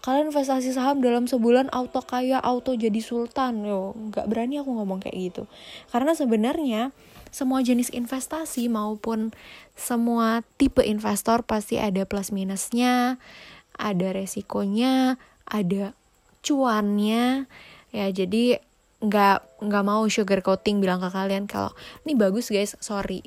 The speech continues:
gue bukan kayak vlogger-vlogger yang dibayar dengan ads gitu ya. <laughs> Karena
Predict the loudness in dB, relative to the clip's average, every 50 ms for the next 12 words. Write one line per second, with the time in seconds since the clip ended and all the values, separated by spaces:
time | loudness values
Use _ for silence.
0 | -12 -8 -4 -2 -2 0 0 -2 -4 -4 -6 -6 -8 -8 -8 -8 -8 -10 -10 -12
1 | _ _ _ _ -14 -14 -14 -14 -14 -8 -8 -6 -6 -6 -6 -8 -6 -6 -6 -4
2 | -4 -4 -4 -4 -6 -6 -6 -6 -6 -4 -4 -4 -4 -4 -6 -6 -6 -8 -8 -6
3 | -6 -8 -8 -10 -10 -10 -10 -10 -8 -8 -6 -6 -6 -8 -8 -8 -8 -8 -8 -8
4 | -8 -8 -10 -14 -16 -16 -14 -14 -12 -14 -14 -16 -8 -2 4 8 12 12 12 12
5 | 12 10 8 6 6 2